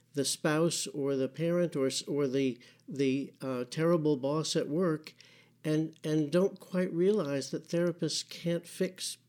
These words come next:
parents or bosses. We can only help people with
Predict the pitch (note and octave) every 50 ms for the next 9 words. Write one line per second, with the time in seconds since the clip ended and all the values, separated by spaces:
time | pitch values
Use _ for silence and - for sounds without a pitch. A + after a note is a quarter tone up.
0 | _ - - D3 C#3 B2+ A#2+ A#2+ A#2 - - - B2+ A#2+ A#2+ B2+ C3 B2 A#2+ A#2+
1 | - - - - - - - - - - - - - D3+ D#3 E3+ F#3 F3+ F#3+ F3+
2 | D#3+ E3 D#3+ D#3+ D#3 D#3 D3 D3 D#3 E3 D#3+ - - D#3+ E3 D#3 D#3+ - D#3+ D#3
3 | D3+ D3+ - - - - - - - _ - - E3 E3+ E3+ D#3+ - - -